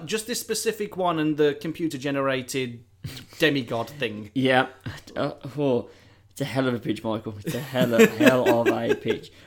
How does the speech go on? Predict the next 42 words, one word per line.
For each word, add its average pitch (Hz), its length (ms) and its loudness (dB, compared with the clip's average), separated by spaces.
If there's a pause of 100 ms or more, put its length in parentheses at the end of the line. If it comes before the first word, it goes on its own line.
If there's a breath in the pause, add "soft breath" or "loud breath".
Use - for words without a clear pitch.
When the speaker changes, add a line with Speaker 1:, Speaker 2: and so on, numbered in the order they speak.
Speaker 2:
Whereas 135 260 6
mine 143 300 6
was 139 120 6
overly 131 360 4
simple, 123 500 -2
I 131 60 2
feel 127 240 -2
yours 127 340 2
may 117 380 2
be 123 460 -2
slightly, 120 600 0
um, 113 540 -4 (1200 soft breath)
guilty 131 420 2
of - 80 -6
being 123 260 0 (140)
complicated. - 840 -2
Speaker 1:
Yeah, 139 400 4
I, 147 200 -4
I, 156 120 4
Speaker 2:
There's 160 80 6
Speaker 1:
I 180 120 12
Speaker 2:
a - 20 8
lot 202 280 8
going 180 220 6
on, 139 80 6
but 165 120 6
again, 170 300 10
mine 160 240 10
was 147 220 4 (260)
two 139 200 4
pages, 110 500 2
so 110 340 2
th-, 120 300 -4
there 120 140 0
was 117 100 0
a 123 60 0
lot 123 220 0
not 135 300 2
going 110 240 0
on 120 120 -2
in 110 100 0
mine. 110 320 -2